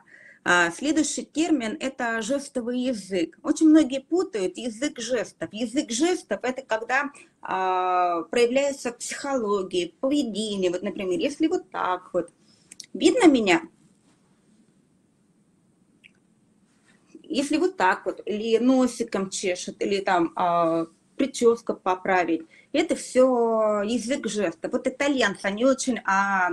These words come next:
эмоционально слышащие, которые не знают жестового языка, они очень эмоционально рассказывают.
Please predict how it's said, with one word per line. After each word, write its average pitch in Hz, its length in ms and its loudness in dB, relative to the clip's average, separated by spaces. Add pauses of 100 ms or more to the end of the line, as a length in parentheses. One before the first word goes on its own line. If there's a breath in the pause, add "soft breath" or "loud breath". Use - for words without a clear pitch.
(220)
эмоционально 262 880 2
слышащие, - 720 2
которые 226 340 0
не 226 140 -2
знают 226 320 -2
жестового 196 480 -4
языка, 226 520 -2 (400 loud breath)
они 240 160 2
очень 330 240 2
эмоционально 226 560 0
рассказывают. 190 800 -2